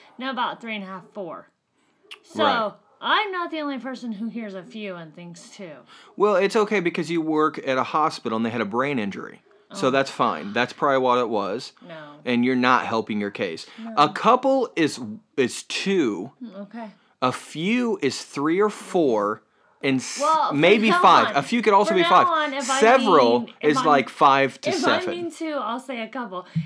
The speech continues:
Speaker 1: If I mean three, I'll say in a thruple.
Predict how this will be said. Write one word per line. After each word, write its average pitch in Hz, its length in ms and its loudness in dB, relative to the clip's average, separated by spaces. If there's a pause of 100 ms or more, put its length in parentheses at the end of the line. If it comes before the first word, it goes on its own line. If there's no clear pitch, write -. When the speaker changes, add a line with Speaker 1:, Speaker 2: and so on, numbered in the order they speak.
Speaker 1:
If 240 200 -10
I 302 200 -2
mean 294 400 -8 (300)
three, 262 520 -6
I'll 226 260 -8
say 233 320 -8
in 214 240 -8
a 196 100 -6
thruple. 190 720 -8